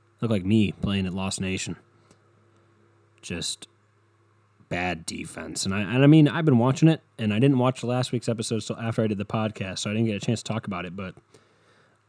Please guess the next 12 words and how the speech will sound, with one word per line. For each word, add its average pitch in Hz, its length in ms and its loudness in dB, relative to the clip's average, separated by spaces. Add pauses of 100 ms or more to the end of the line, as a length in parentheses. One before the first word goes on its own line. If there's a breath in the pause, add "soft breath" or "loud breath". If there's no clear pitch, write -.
um, 98 460 -4 (920)
yeah, 127 200 4
Jordan 123 280 6
was 127 100 6
talking 120 160 6
about 113 100 4
being 113 160 4
a, 101 160 -2
having 110 260 2
a 92 40 -2
gambling 110 440 0
problem, 85 460 -10